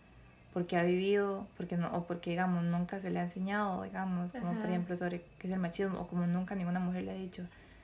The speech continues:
Speaker 1: "Vea, yo me siento así con esto, digamos, y no me siento bien porque no sé qué, no sé cuánto". Entonces, al fin y al cabo, si nadie nunca le ha dicho eso, entonces,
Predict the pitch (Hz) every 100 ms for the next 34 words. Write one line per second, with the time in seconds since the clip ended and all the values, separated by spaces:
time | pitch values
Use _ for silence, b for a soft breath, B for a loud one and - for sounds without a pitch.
0 | b - 196 190 170 190 196 190 190 196
1 | 190 190 214 214 175 175 175 170 170 175
2 | 185 185 185 180 185 175 175 175 175 175
3 | 202 208 180 185 175 - b b b b
4 | b b b 175 185 190 180 180 180 -
5 | 208 208 214 208 - - - 226 - 185
6 | 180 190 214 214 214 214 214 214 208 214
7 | 208 208 202 - b b b 190 180 180
8 | 180